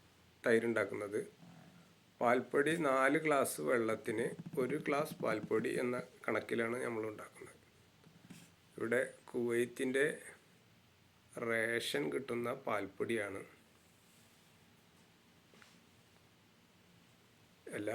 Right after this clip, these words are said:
പാൽപ്പൊടി കൊണ്ടും ഉണ്ടാക്കാൻ പറ്റുമെന്നാണ് എനിക്ക് തോന്നുന്നത്. ഇത് നല്ല, നല്ല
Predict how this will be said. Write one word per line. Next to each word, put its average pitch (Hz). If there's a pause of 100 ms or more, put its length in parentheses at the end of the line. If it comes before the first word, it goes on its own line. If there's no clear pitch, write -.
(120)
പാൽപ്പൊടി 127
കൊണ്ടും 139
ഉണ്ടാക്കാൻ 135
പറ്റുമെന്നാണ് 139
എനിക്ക് 131
തോന്നുന്നത്. 107 (1300)
ഇത് 131 (580)
നല്ല, 135 (3000)
നല്ല 131